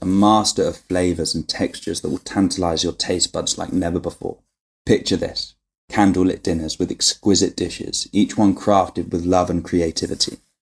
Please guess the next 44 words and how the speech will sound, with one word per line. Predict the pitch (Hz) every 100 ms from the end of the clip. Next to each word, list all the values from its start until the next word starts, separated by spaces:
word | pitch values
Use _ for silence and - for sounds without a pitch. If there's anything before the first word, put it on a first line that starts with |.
| _ _ _ _
With | 104 98
him, | 104 101 113 - -
every | 98 101
meal | 95 95 92
becomes | - - 90
an | 87
experience, | - - - 60 - - - - _
a | 92
journey | 87 101 101 95
through | 90 92
the | 87
realm | 92 90 85
of | 76
gastronomy, | 82 - 87 71 - - _
of | - -
course, | - 95 82 80 - - _ _ -
utilising | 95 90 85 82 80 82
his | 80 85
wine | 90 90
experience | 87 - 82 76 -
to | -
pair | - 90
the | 85
perfect | - 90 82 82 -
Sauvignon, | - 82 78 78 78 78 -
Bordeaux | 82 80 82 78 _
or | 95 85
Rioja. | 87 82 - - _ _ _ _ _ _ _ _ -
Now, | 101 98 92
we | 104
do | 101 - 120 113 113
probably | 110 113 101
have | 98 95
to | - 101
address | 90 90 92
the | 101
elephant | 90 90 92
in | 90
the | 82
room, | 92 90 87 95
and | 92 95
that | 85 -
is | 87 85
his | - 90 -